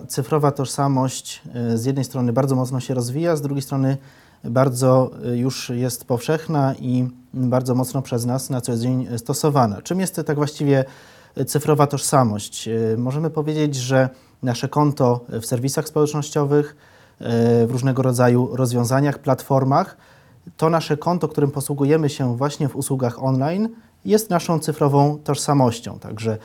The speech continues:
e, czy korzystamy właśnie z jakichś, e, mediów społecznościowych, e, czy choćby logujemy się do jakiejś usługi, korzystamy z naszej, e, z naszej cyfrowej tożsamości.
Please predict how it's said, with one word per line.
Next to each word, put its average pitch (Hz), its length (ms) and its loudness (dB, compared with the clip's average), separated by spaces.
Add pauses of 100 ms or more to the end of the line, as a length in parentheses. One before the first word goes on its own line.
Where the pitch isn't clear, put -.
(380)
e, - 40 -4 (400)
czy 131 320 2 (320)
korzystamy 123 580 0
właśnie 113 480 -2
z 107 100 -6
jakichś, 110 460 -6
e, 110 280 -4 (140)
mediów 135 340 0
społecznościowych, 143 880 -2 (360)
e, 120 320 2
czy - 280 -4
choćby 143 500 4
logujemy 135 500 4
się 123 200 -2
do 117 80 2
jakiejś 120 320 0
usługi, 139 440 -2
korzystamy 135 540 0
z 120 60 -2
naszej, 123 460 -2 (520)
e, 120 180 0
z 117 80 -4
naszej 127 280 0
cyfrowej 120 580 0 (120)
tożsamości. 135 800 -2